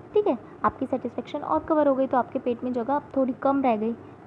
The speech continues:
ठीक है, क्योंकि आपने दो mangoes खा लिए तो आपकी मार्जिनल यूटिलिटी क्या हो गई? कम हो गई, क्योंकि आपको अब कम भूख लग रही है। ऐसे ही आपने five mangoes खा लिए, आपकी मार्जिनल यूटिलिटी और कम हो गई, क्योंकि अब आपको और कम भूख लग रही है।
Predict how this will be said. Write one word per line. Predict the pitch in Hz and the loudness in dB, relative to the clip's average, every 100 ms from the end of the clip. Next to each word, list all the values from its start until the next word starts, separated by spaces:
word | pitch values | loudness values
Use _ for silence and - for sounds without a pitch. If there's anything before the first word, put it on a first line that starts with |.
| - | 0
ठीक | 370 | 2
है, | |
क्योंकि | 302 254 240 | 2 2 2
आपने | 214 254 349 | 2 0 -2
दो | 269 320 | 2 4
mangoes | 349 320 302 302 | 4 2 0 0
खा | 294 | 0
लिए | 254 | 0
तो | 262 | 0
आपकी | 269 269 | -2 -2
मार्जिनल | 254 247 247 262 | -2 -2 -2 -4
यूटिलिटी | 254 247 254 | -4 -6 -4
क्या | 262 | 0
हो | 262 | 0
गई? | 269 277 - | 0 -2 -2
कम | 226 | -2
हो | 220 214 | -2 -4
गई, | 220 | -6
क्योंकि | 226 - - - 262 | -8 -12 -10 -4 0
आपको | 254 - 269 | -2 0 -4
अब | - | 0
कम | 226 226 | 0 2
भूख | 220 220 | -2 -2
लग | 233 202 - | -4 -4 -4
रही | |
है। | 220 | -4
ऐसे | - 247 302 | -2 0 2
ही | |
आपने | 294 294 320 | 4 2 0
five | 320 320 | 2 2
mangoes | 311 285 277 - | 2 0 0 0
खा | - | -2
लिए, | 233 226 | 0 0
आपकी | 226 - | -2 -2
मार्जिनल | 247 233 247 247 | -2 -2 -4 -4
यूटिलिटी | 240 240 - | -4 -6 0
और | - 220 | 4 4
कम | 214 202 | 4 -2
हो | 208 | -4
गई, | 196 208 - - - | -4 -6 -10 -16 -10
क्योंकि | - 254 | -4 -2
अब | 262 | 0
आपको | 254 240 320 320 - - | 0 0 -6 -6 -14 -2
और | 294 330 | 2 4
कम | 330 294 269 | 2 0 0
भूख | 247 226 | 0 0
लग | 208 | 0
रही | 208 | -2
है। | 220 | -4